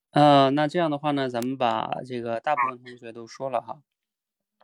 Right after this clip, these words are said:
呃，那我们回头再看一下啊，这个角度呢，大家你看，我们总结一下，一个是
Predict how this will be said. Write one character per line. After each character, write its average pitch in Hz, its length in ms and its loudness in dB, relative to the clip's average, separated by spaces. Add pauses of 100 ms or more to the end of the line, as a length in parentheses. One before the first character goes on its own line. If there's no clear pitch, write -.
(1400)
呃， 123 540 0
那 165 180 2
我 160 60 4
们 123 160 2
回 143 160 -2
头 160 100 -2
再 160 140 0
看 165 280 -2
一 127 40 -4
下 117 160 4
啊， 117 160 -2
这 151 180 -8
个 131 260 -2
角 - 280 -4
度 139 120 -10
呢， 131 80 -8
大 147 140 0
家 143 220 4
你 127 80 -8
看， 131 240 -2
我 117 60 -8
们 139 100 -6
总 110 200 -12
结 117 200 -8
一 - 20 -6
下， 107 220 -10
一 123 160 -12
个 185 120 4
是 139 280 0